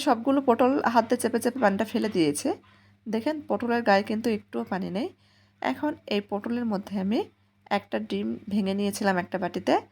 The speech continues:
দিয়ে দিব। সঙ্গে দিয়ে দিচ্ছি সামান্য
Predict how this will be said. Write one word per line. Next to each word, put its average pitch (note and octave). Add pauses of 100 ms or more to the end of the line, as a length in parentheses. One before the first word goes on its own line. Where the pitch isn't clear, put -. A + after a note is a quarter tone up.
(380)
দিয়ে F#3
দিব। E3+ (3000)
সঙ্গে C#4+
দিয়ে A#3+
দিচ্ছি A#3+ (1500)
সামান্য A3+